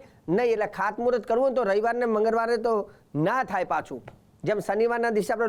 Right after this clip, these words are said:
લોઢું ના લેવાય, મંગળવારને શનિ-, અ, મંગળવારને રવિવારના દિવસે જમીન ના ખોદાય, બુધવારના દીકરે દીકરીને ન વરાવાય, એનો નિયમ છે. બુધ બેવડું કરે, તો દરેકના નિયમ પ્રમાણે ચાલવું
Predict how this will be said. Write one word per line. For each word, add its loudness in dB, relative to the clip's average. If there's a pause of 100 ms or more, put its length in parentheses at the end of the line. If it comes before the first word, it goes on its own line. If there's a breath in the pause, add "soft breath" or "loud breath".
(100)
લોઢું 2
ના 2
લેવાય, 0 (840)
મંગળવારને 2 (120)
શનિ-, 2
અ, 0
મંગળવારને 0
રવિવારના 2
દિવસે 2
જમીન 0
ના 0
ખોદાય, -2 (460 soft breath)
બુધવારના 2
દીકરે 2
દીકરીને 2 (440 loud breath)
ન 2 (140)
વરાવાય, 0 (400 loud breath)
એનો 4 (120)
નિયમ 4
છે. 2 (100)
બુધ 2
બેવડું 2
કરે, 0 (360 loud breath)
તો 2 (100)
દરેકના 2
નિયમ 2
પ્રમાણે 0 (100)
ચાલવું 0